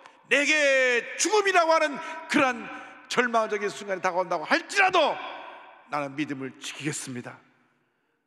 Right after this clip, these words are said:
하나님의 절대 주권을 의지하고 믿음으로 주 앞에 나아가는 이 같은 믿음의 사람들이 우리가 되어야 합니다.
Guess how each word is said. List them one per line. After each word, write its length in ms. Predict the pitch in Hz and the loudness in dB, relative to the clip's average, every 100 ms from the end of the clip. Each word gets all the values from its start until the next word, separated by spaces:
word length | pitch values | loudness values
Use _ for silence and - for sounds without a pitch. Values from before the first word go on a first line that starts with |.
| _ _ | _ _
하나님의 280 | 113 117 110 | -20 -18 -10
절대 340 | 196 202 240 | -10 -6 -8
주권을 520 | 202 208 208 196 196 - | -10 -8 -8 -8 -12 -12
의지하고 520 | 185 165 170 165 156 _ _ _ _ _ _ _ _ _ _ _ _ _ _ _ _ _ _ _ _ _ _ _ - _ _ _ _ _ _ _ _ _ _ _ _ | -14 -10 -10 -10 -20 _ _ _ _ _ _ _ _ _ _ _ _ _ _ _ _ _ _ _ _ _ _ _ -16 _ _ _ _ _ _ _ _ _ _ _ _
믿음으로 600 | 156 185 175 175 156 - _ _ _ _ _ _ _ _ _ _ _ _ _ _ _ _ | -12 -8 -6 -6 -8 -16 _ _ _ _ _ _ _ _ _ _ _ _ _ _ _ _
주 120 | - | -18
앞에 340 | 143 147 135 123 _ _ _ | -16 -14 -16 -18 _ _ _
나아가는 480 | - 170 160 175 151 131 _ _ _ _ _ _ _ _ _ _ _ _ | -10 -10 -8 -12 -14 -20 _ _ _ _ _ _ _ _ _ _ _ _
이 80 | 151 | -10
같은 500 | 147 - 143 135 127 _ _ _ _ _ _ _ _ _ _ _ _ _ _ _ _ | -10 -10 -16 -18 -20 _ _ _ _ _ _ _ _ _ _ _ _ _ _ _ _
믿음의 280 | 135 139 127 | -10 -8 -8
사람들이 360 | 131 110 117 | -10 -12 -14
우리가 300 | 120 117 113 | -16 -16 -16
되어야 240 | - 117 113 | -16 -16 -16
합니다. 340 | 110 _ _ | -20 _ _